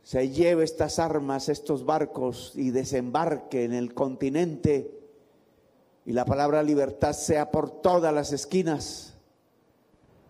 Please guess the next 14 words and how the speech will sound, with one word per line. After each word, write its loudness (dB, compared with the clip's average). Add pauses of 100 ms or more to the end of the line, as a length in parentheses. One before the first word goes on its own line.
(800)
y 0
no 4
haya 4
hombre 4
o 4
mujer 0
negra 0
que -2
siga -2
siendo -2
esclavo -2
en -8
nuestra -6
América. -4